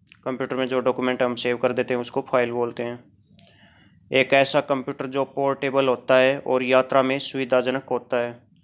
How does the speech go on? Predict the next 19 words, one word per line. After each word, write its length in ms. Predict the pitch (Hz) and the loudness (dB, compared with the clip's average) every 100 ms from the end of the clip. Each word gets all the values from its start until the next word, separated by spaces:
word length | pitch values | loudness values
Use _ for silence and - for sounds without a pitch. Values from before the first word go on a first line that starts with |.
| _ _ _ 135 | _ _ _ -2
वो 80 | 135 | 4
कंप्यूटर 400 | 135 127 135 131 | 4 4 0 0
कौन 240 | 135 127 | 0 0
सा 120 | 135 | 0
है 60 | 131 | 0
फ्रेंड्स? 340 | 131 139 - | 0 -4 -4
लैपटॉप, 680 | 131 123 120 - 127 120 - | 0 2 0 -2 -4 -4 -8
सबसे 380 | - 131 123 127 | -4 -4 0 2
ज़्यादा 220 | 127 127 | 2 2
पॉपुलर 500 | 127 123 123 127 127 | -2 -6 0 2 2
है 140 | 123 | 0
ये 240 | 123 135 - _ _ - | -2 -8 -12 _ _ -4
लैपटॉप। 520 | 127 127 - 139 - _ _ _ _ _ _ _ _ _ - | 0 0 -2 -6 -8 _ _ _ _ _ _ _ _ _ 0
फ्रेंड्स, 360 | 147 156 - | 2 2 2
Rediff, 600 | 151 139 139 139 156 - | 4 6 4 2 -2 -2
Gmail, 640 | 135 131 139 139 143 147 147 - - | -8 -2 0 0 0 0 -4 -10 -4
Hotmail, 580 | 127 127 135 139 143 143 - - _ _ _ 127 | 0 0 2 4 2 -2 -10 -20 _ _ _ -4
ये 220 | 131 139 | 2 4
वो 500 | 135 135 135 131 | 6 4 2 -2